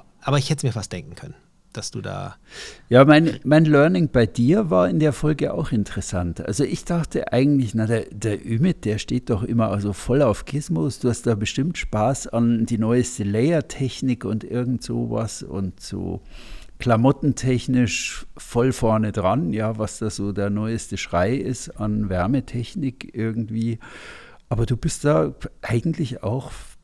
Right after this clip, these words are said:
Speaker 2: gediegen und altbacken unterwegs. Also ich meine, ich bin sowieso
Speaker 1: Ja.
Speaker 2: jenseits, wenn ich das Wort Wolle erwähne, da werde ich manchmal schon im Hafen ausgelacht, wenn ich da mit dem Wollpullover komme.
Speaker 1: <laughs> Nee,
Speaker 2: Das ist
Speaker 1: also
Speaker 2: aber
Speaker 1: muss ich sagen, es gibt ja,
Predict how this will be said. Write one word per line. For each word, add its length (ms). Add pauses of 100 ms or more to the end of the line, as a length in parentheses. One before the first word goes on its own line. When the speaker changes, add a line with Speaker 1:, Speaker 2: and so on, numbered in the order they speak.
(160)
Speaker 2:
gediegen 500
und 260
altbacken 600
unterwegs. 600
Also 160
ich 40
meine, 140
ich 60
bin 120
sowieso 420
Speaker 1:
Ja. 60
Speaker 2:
jenseits, 560
wenn 100
ich 100
das 160
Wort 260
Wolle 260
erwähne, 540
da 180
werde 400
ich 80
manchmal 340
schon 120
im 140
Hafen 320
ausgelacht, 760
wenn 140
ich 120
da 80
mit 180
dem 120
Wollpullover 640
komme. 280 (240)
Speaker 1:
<laughs> 680
Nee, 240
Speaker 2:
Das 100
ist 80
Speaker 1:
also 160
Speaker 2:
aber 80
Speaker 1:
muss 140
ich 140
sagen, 340
es 140
gibt 200
ja, 240